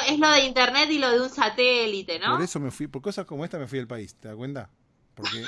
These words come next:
Speaker 2: estos son los
Speaker 1: <laughs>
Speaker 2: científicos
Speaker 1: Porque
Speaker 2: que
Speaker 1: la
Speaker 2: nos
Speaker 1: ciencia,
Speaker 2: roban la
Speaker 1: la ciencia
Speaker 2: plata.
Speaker 1: está manejada por esta gente,
Speaker 2: Nos
Speaker 1: ¿ves?
Speaker 2: roban la plata a ella y los Diego Lombeck del mundo, porque Diego Lombeck la,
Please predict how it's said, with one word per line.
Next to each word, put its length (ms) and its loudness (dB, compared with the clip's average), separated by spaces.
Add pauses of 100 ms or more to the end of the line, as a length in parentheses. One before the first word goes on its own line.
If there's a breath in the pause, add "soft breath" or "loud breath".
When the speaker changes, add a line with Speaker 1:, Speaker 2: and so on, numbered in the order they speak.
(200)
Speaker 2:
estos 200 4
son 80 4
los 100 4
Speaker 1:
<laughs> 0 -
Speaker 2:
científicos 460 0
Speaker 1:
Porque 140 -2
Speaker 2:
que 80 0
Speaker 1:
la 80 0
Speaker 2:
nos 160 -4
Speaker 1:
ciencia, 100 2
Speaker 2:
roban 260 6
la 60 4
Speaker 1:
la 100 0
ciencia 0 -
Speaker 2:
plata. 540 4
Speaker 1:
está 40 -18 (100)
manejada 140 6
por 120 -4
esta 240 0
gente, 480 2
Speaker 2:
Nos 100 0
Speaker 1:
¿ves? 80 2
Speaker 2:
roban 280 4
la 160 -2
plata 340 0
a 100 0
ella 440 0
y 120 -4
los 240 -2
Diego 240 -4
Lombeck 300 -4
del 160 -6
mundo, 320 -6
porque 160 -8
Diego 180 -4
Lombeck 400 -6
la, 300 -8